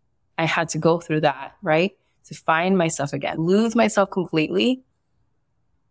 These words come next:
completely. I mean, I couldn't recognize myself in the mirror. And I look back at those pictures, I still cry because I'm just like, I was so broken. I was so lost and, yeah, unrecognizable.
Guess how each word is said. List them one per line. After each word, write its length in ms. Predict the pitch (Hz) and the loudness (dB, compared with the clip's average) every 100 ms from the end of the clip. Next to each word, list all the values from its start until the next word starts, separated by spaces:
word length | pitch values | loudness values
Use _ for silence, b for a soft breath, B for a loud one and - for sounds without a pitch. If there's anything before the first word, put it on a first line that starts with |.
| - | -6
completely. 520 | 185 170 185 147 147 | -2 2 4 6 6
I 60 | 151 | 6
mean, 160 | 156 | 6
I 80 | 151 | 4
couldn't 380 | - 175 160 - _ | 2 2 2 0 _
recognize 480 | 160 160 160 151 143 | -2 0 -2 -2 -2
myself 280 | 156 143 147 | -2 0 2
in 80 | |
the 60 | 147 | 0
mirror. 300 | 147 - 175 | 0 -2 -4
And 220 | - 160 | -4 0
I 220 | 156 151 156 - | 0 0 -2 0
look 300 | 175 185 - | 2 2 0
back 240 | 170 165 | -2 -2
at 80 | 165 | -4
those 160 | 160 | -4
pictures, 400 | - 151 - 196 | -2 -4 -2 0
I 120 | 180 156 | 2 0
still 240 | - 151 | 0 -4
cry 480 | - 151 143 151 202 | -2 0 2 0 -2
because 240 | 170 165 151 | -4 -4 -2
I'm 160 | 151 | 0
just 220 | 156 151 | -2 -2
like, 200 | 147 147 _ _ _ _ _ _ _ | -2 -2 _ _ _ _ _ _ _
I 80 | 165 | 0
was 200 | 170 160 | 0 2
so 160 | 175 160 | 2 2
broken. 640 | 160 139 139 185 196 196 - - | 2 0 0 2 4 2 -2 -4
I 120 | 151 | -2
was 200 | 156 - | 0 0
so 160 | 160 | 2
lost 720 | 151 147 135 147 190 - - - | 2 4 2 2 0 -4 -8 -4
and, 380 | 156 151 151 151 - _ _ _ _ _ _ _ _ - | -2 0 -2 -4 -10 _ _ _ _ _ _ _ _ -6
yeah, 280 | 175 160 - - | -2 0 -2 -6
unrecognizable. 1040 | - 185 170 165 160 147 143 151 151 160 | -2 0 0 0 0 0 -2 0 0 -2